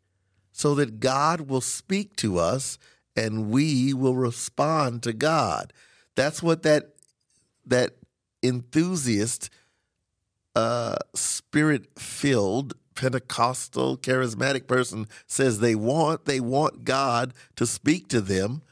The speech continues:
God speaks to us in his word. God speaks to us through the liturgy. God speaks to us in the sacraments. He comes to us, and it's his word that he brings to us.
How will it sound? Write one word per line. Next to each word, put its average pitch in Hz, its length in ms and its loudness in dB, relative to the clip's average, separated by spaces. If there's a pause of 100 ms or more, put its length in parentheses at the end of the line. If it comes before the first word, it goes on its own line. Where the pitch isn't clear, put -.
(180)
God 139 320 0
speaks - 520 -4
to 98 200 2
us 82 240 -2 (380)
in 101 160 -2
his 92 240 -2
word. 110 440 2 (280)
God 95 280 0
speaks - 600 -4
to 101 160 4
us - 260 -2 (220)
through 90 160 -2
the 90 100 -2
liturgy. 104 560 0 (260)
God 92 300 0
speaks - 500 -4
to 120 200 2
us 87 300 -2 (260)
in 98 160 -2
the 90 80 -8
sacraments. 113 680 -2 (160)
He 107 220 -4
comes 214 560 0
to 104 220 0
us, - 480 -8
and 123 180 0
it's 110 200 -4
his 175 220 2
word 156 460 4
that 143 140 0
he 151 80 2
brings 175 440 -2
to 117 160 -2
us. - 360 -8